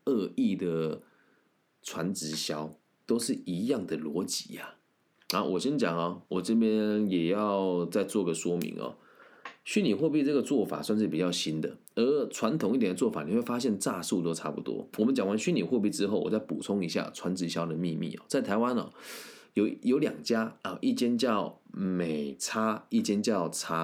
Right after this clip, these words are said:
安啊，我都没有讲哪一家啊，所以贵公司的法务你也不要来找我，到时候我也不会承认哦。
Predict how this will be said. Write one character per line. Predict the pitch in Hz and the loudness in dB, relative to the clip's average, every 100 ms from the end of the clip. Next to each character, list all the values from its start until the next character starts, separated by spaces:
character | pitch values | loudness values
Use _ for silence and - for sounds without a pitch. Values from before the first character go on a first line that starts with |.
| 82 | -2
安 | 82 82 82 - | -4 -4 -6 -6
啊， | 87 | -2
我 | 78 | 0
都 | 101 | 2
没 | 113 | 4
有 | 104 | 2
讲 | 90 92 | 2 0
哪 | 80 87 | 0 0
一 | |
家 | 90 87 | 0 0
啊， | 82 78 | 0 -2
所 | - | -2
以 | 98 | 2
贵 | 113 | 2
公 | 104 107 | 2 2
司 | 110 | 2
的 | 101 | 2
法 | 80 82 | 2 0
务 | 95 | 2
你 | 104 | 2
也 | |
不 | 85 | 2
要 | 101 | 2
来 | 87 | 0
找 | 80 78 | 0 0
我， | 90 - | 0 0
到 | 104 92 | 0 0
时 | |
候 | 92 | 2
我 | 98 | 2
也 | 80 | 2
不 | 85 | -2
会 | |
承 | - 82 | -2 -2
认 | 87 - | -2 -2
哦。 | - | -6